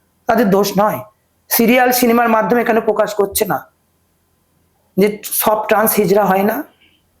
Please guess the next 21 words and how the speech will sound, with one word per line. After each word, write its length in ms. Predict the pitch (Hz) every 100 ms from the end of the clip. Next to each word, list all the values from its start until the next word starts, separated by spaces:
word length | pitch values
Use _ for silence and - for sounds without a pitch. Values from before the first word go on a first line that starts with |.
| _ _ _ _ _ _ _ _ _ _ _ _ _ _ _ _ _ _ _ _ -
আমরা 220 | 226 262
এই 120 | 269
জায়গা 180 | 254 247
থেকে 160 | 247 226
কেন 120 | 226
বঞ্চিত 320 | 185 165 143 147
থাকবো? 320 | - 123 135 - - - -
আমি 180 | 226 254
তো 80 |
সর্বক্ষণ 760 | 277 - 226 220 254 262 285 269
চাইছি 320 | 262 240 240
ওই 180 | 233 220
মাসি 300 | 202 202 269
ডাকটা, 320 | 196 156 -
হিজড়া 380 | 175 220 240 240
ডাকটা 200 | 214 208
আমার 120 | 208
শুনতে 280 | - 202 196
ভালো 240 | 175 202
লাগে 240 | 185 147 139
না, 160 | 127